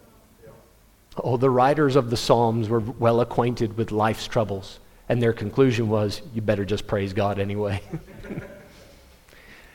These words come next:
We started off tonight, if you want to look at it, page two five five in the hymn book. We sang this song, "Blessed Assurance."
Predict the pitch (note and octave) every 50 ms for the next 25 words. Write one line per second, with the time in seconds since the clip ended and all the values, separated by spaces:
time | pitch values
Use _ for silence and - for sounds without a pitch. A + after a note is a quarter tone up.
0 | - - _ _ _ _ - C3 A#2+ - - C#3+ C3+ A#2+ A#2+ A2+ A#2+ A#2 A#2+ -
1 | - B2 G#2+ G2 G2+ G#2 A2+ A2+ - - - - - - - - - - _ _
2 | _ _ - - - G2+ - - A#2+ A2+ A2 G#2+ G#2 A2+ A#2 A#2+ - G#2+ G2+ G2
3 | G#2 - - - A2 G#2+ G2+ - - - A#2 A2 - - C3+ A#2+ A2 G#2 - -
4 | B2 A#2+ A2+ G#2+ G2 G#2+ G2+ F#2+ F2+ D#2+ B2 B2 G#2+ G2 G2 G#2+ - - - -
5 | - - - - _ _ _ _ _ _ _ _ - - - - - - - -
6 | - - - - - - - - - - - - - - - - - - - _
7 | _ _ _ - - - - _ _ - - - - - - _ _ - - -
8 | - - _ - - - - - - - - - - - - - - - - -
9 | - _ - - - - - - - - A#2+ A2 - - B2+ A#2+ A2+ A2+ A#2+ A2+
10 | - - B2 A#2 A2+ A2 G#2 A#2 A#2+ A#2 A2 - B2+ A#2 A2+ - - B2+ A2 G#2
11 | G#2 G2 - - - - -